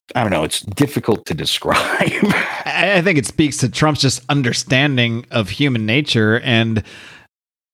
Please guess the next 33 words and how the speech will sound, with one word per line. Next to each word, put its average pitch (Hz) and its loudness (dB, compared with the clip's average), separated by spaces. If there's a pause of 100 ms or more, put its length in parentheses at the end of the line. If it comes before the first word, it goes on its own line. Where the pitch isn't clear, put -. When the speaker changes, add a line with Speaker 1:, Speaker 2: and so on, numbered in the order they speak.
Speaker 2:
he's 139 0
always 139 2
been 127 -2
someone 127 2
who's 113 4
been 107 0
able 139 2
to 117 2 (120)
get 139 2
his 120 0
way, 120 4
but 131 2
he, 131 -2
he, 135 -6
I 117 0
think, 127 -2
especially 135 0
in 131 0
the 117 2
business 170 2
world, 117 4
maybe 143 2
because 123 -2
much 135 2
of 117 0
his 107 0
time 147 2
was 123 -2
spent 160 0
in 135 -2
the 113 0
business 139 2
world, 113 2